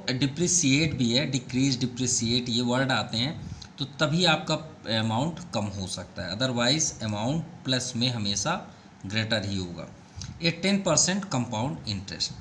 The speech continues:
तो चलिए solve करते हैं। ये हमारा question है, given है, principal, rate, अ, amount, rate, और हमें find करना है to find time। और हम जहाँ तक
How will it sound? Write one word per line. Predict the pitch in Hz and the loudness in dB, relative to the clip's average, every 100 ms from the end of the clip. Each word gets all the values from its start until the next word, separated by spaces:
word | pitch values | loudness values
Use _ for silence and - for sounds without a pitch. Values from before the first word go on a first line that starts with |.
| - | -10
तो | |
चलिए | - 113 131 190 | -4 -2 -2 -2
solve | 156 156 | -2 -2
करते | 165 190 - 185 | -2 -6 -4 -6
हैं। | 202 - - - - - - - - - - - 123 | -6 -10 -14 -14 -14 -16 -18 -18 -20 -20 -20 -8 -2
ये | |
हमारा | 120 113 117 | 0 0 0
question | 120 - 170 170 | 2 4 6 4
है, | 180 190 107 | 0 -4 -4
given | 110 131 147 | 0 0 0
है, | 170 165 | -2 -6
principal, | 113 117 117 - 143 147 - | -2 -2 -2 0 0 0 -4
rate, | 107 120 123 135 135 - - - - - - - | -2 2 4 2 0 -8 -14 -14 -18 -16 -16 -8
अ, | 104 95 95 - 117 | -6 -6 -8 -8 -2
amount, | 117 127 160 - 107 | 0 2 0 -2 -4
rate, | 113 139 - - - - - - 120 | 0 0 -2 -10 -12 -14 -14 -8 -2
और | 117 | -2
हमें | 123 170 196 | 0 0 0
find | 160 135 127 | 0 2 2
करना | 123 120 | 0 2
है | 117 117 123 | 0 0 -4
to | 110 110 | -6 -6
find | 107 107 147 170 - | -2 -2 -2 -6 -6
time। | 101 92 92 92 - - - - - - - - | -6 -4 -6 -8 -10 -16 -16 -16 -18 -18 -14 -2
और | 131 123 - - - - - - - - - - - | 0 0 -4 -10 -10 -14 -18 -20 -20 -20 -20 -10 -2
हम | 147 147 - | 0 -2 -4
जहाँ | 117 127 165 | -4 -2 -2
तक | 180 - | -2 -4